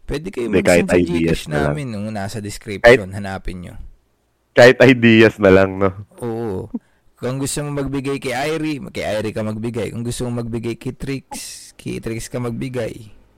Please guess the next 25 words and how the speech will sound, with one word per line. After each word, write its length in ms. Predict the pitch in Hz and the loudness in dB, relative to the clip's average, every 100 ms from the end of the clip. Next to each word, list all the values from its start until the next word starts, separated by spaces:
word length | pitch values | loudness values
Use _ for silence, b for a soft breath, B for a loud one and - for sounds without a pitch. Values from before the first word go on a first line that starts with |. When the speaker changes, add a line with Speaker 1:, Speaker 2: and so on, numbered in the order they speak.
| _ _ | _ _
Speaker 1:
Kasi 180 | 139 156 | -10 -6
birthday 280 | 165 147 139 | -4 -4 2
ni 140 | 95 98 | 4 4
Speaker 2:
Tama. 140 | 104 | 2
Speaker 1:
Trix, 140 | 113 - - | 0 -2 -8
eh. 140 | 95 - _ _ _ | -12 -16 _ _ _
Happy 120 | - | 0
Speaker 2:
Birth-, 200 | 127 123 | 6 6
Speaker 1:
birthday, 140 | 120 131 | 6 6
Speaker 2:
oh, 140 | 127 107 | 8 6
Speaker 1:
Trix, 140 | 87 | 4
Speaker 2:
yun 160 | 95 92 | 2 2
Speaker 1:
ah. 60 | |
Speaker 2:
nga 140 | 92 92 | 2 2
pala. 300 | 92 92 92 92 _ b b | 6 6 6 4 _ b b
Speaker 1:
Belated 240 | - 104 110 | -8 2 6
Speaker 2:
Belated 440 | 107 110 113 110 | 8 8 6 2
Speaker 1:
sa'yo, 120 | 107 | 6
Speaker 2:
happy 160 | 104 101 | 4 4
Speaker 1:
Trix. 120 | 101 | 4
Speaker 2:
birthday 640 | 101 98 - - 92 92 90 92 92 - - _ _ | 6 6 4 0 2 4 2 -2 -8 -16 -20 _ _
kay 160 | - 92 | 0 2
Ber-, 460 | 92 95 92 95 - _ _ _ | 4 6 8 6 4 _ _ _
Speaker 1:
Ber- 460 | - 110 127 | -2 6 8
Speaker 2:
Ber-, 20 | 139 | 8